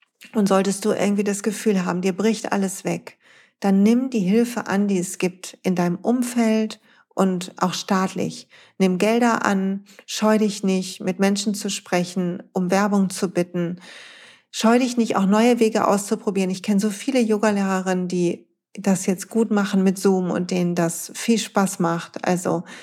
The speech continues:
ähm, geh die Schritte, fließ mit dem Leben und verbleib weiter im Vertrauen. Versuch, bei der Liebe zu bleiben.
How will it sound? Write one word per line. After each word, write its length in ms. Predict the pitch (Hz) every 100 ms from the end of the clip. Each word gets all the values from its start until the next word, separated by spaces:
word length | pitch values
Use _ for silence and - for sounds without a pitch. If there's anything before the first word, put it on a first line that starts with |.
| - - - - -
ähm, 580 | 185 175 170 165 165 _ _ _ _ _ _ _ _ _ _ _
geh 300 | 208 220 247
die 140 | 254 240
Schritte, 680 | - - 226 208 180 180 202 _ _ _ _ -
fließ 360 | - 240 233
mit 160 | 226 220
dem 120 | 208
Leben 600 | 185 180 165 156 165 _ _ - - - _ _
und 160 | 190 190
verbleib 480 | - 208 208 214
weiter 260 | 214 220 220
im 80 | 196
Vertrauen. 440 | 202 202 - 196
Versuch, 420 | 180 196 233 233 -
bei 120 | - 185
der 120 | 175
Liebe 220 | 170 175
zu 180 | - 196
bleiben. 580 | 196 - 175 185 190